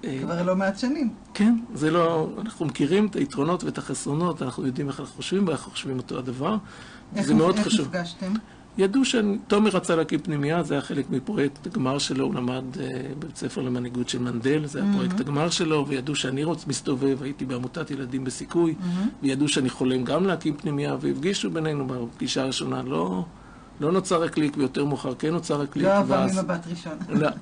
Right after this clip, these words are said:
Speaker 1: ו-, ויותר מאוחר כן נוצר הקליק, ו-, ואז החלטנו שאנחנו יוצאים לדרך, זה דרך מאוד ארוכה וסיזיפית של מכרז, ולעבור את הבירוקרטיה הלא פשוטה ולא נעימה
Speaker 2: זה
Speaker 1: של
Speaker 2: דרך
Speaker 1: מס-,
Speaker 2: משרד הרווחה?
Speaker 1: משרד הרווחה,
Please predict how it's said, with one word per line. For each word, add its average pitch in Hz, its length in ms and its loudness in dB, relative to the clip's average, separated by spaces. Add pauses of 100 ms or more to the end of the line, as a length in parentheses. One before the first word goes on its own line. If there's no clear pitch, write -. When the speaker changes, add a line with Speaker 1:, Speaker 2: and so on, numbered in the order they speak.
(120)
Speaker 1:
ו-, 143 160 6
ויותר 143 360 6
מאוחר 143 240 2
כן 165 180 2
נוצר 165 300 2
הקליק, 139 420 0
ו-, 127 680 -2
ואז 127 200 0
החלטנו 127 260 -4
שאנחנו 123 220 -4
יוצאים 135 200 -4
לדרך, 170 420 -2
זה 135 120 -6
דרך 135 260 0
מאוד 135 260 -2
ארוכה 127 520 -2 (500)
וסיזיפית 131 800 2
של 127 160 -2
מכרז, 131 1000 0
ולעבור 120 1120 -2
את 127 140 -6 (600)
הבירוקרטיה 135 680 2
הלא 131 200 2
פשוטה - 380 -2
ולא 131 240 -4
נעימה 127 300 -4
Speaker 2:
זה 123 60 -4
Speaker 1:
של 180 300 -2
Speaker 2:
דרך 139 200 -2
Speaker 1:
מס-, 135 60 2
Speaker 2:
משרד 196 340 0
הרווחה? 170 240 -4
Speaker 1:
משרד 143 420 4
הרווחה, 131 500 0